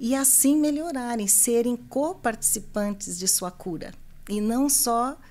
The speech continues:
passivamente esperar pela cura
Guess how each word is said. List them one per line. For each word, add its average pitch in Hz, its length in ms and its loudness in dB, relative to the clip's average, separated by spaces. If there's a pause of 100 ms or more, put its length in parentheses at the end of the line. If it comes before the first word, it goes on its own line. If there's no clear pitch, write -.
(300)
passivamente 240 1160 0
esperar 190 600 -2
pela 180 240 -10
cura 175 420 -12